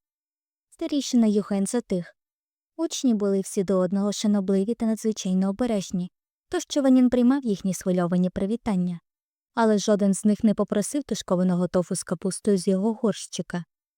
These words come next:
Поволі черга ставала все коротшою і коротшою, а їжа перед іншими кухарями майже закінчилася.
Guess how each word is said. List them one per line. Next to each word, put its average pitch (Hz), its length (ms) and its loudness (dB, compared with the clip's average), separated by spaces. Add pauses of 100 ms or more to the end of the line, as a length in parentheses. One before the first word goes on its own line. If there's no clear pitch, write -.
(300)
Поволі 339 420 2
черга 208 360 -2
ставала 196 400 0
все 190 220 -4
коротшою 190 640 -2
і 226 40 2
коротшою, 196 720 -4 (420)
а 311 80 -2
їжа 339 320 2
перед 262 320 2
іншими 233 420 2
кухарями 208 580 0
майже 196 320 0
закінчилася. 180 880 -4